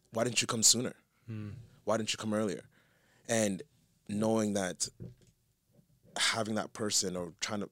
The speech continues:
Speaker 1: you never know who that person's going to be. You never know who's rooting for you, right? And I feel like doing this will help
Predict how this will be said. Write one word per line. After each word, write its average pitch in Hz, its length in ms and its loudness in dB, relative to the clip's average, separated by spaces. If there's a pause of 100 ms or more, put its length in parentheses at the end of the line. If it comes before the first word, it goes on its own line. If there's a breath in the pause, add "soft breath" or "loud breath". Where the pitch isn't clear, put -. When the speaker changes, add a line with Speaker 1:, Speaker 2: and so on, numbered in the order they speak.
Speaker 1:
you 104 140 -4
never 123 200 2
know 120 120 4
who 120 60 4
that 101 160 2
person's 98 300 -4
going 92 160 -4
to 90 60 -4
be. 92 100 -4
You 90 120 -4
never 139 180 2
know 160 100 8
who's 135 180 6
rooting 117 200 4
for - 140 -10
you, - 100 -12 (600 soft breath)
right? 104 120 2
And 98 80 0
I 98 60 2
feel 110 200 -4
like 101 140 -2 (840)
doing 110 260 4
this 98 200 4
will 95 180 2
help 98 300 0